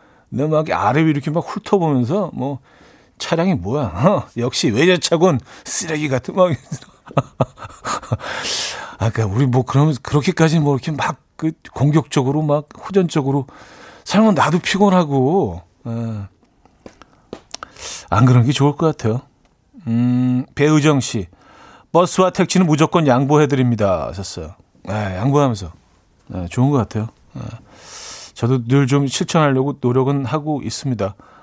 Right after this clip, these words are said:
음, 항상 그렇지는 못한데. 근데 한 개, 한 가지 확실한 건 있어요.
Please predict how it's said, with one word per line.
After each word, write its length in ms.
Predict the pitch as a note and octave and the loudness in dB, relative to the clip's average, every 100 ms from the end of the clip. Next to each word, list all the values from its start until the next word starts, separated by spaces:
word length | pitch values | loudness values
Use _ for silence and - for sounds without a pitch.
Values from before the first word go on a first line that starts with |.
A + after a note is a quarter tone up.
| _ - | _ -12
음, 60 | G2 | -4
항상 340 | F#3 E3+ E3 | 0 2 2
그렇지는 720 | C#3 C3 B2+ - - - C#3 | 4 0 0 -10 -8 -4 0
못한데. 520 | D#3+ A2 G#2+ G#2 D3+ - - - - | 0 -2 -4 -2 -4 -6 -14 -20 -8
근데 380 | - F3 G3 A#2+ - _ _ | 0 4 4 2 -8 _ _
한 420 | - - G#3 G#3+ | -6 0 2 4
개, 160 | G3+ G#3 - _ | 4 0 0 _
한 160 | - G3+ | -6 0
가지 200 | F#3+ F3 | 0 -2
확실한 440 | - - A3 G3+ | -8 -4 0 2
건 100 | G3+ | 2
있어요. 380 | D3+ - B2 F#2+ | 0 0 -4 -4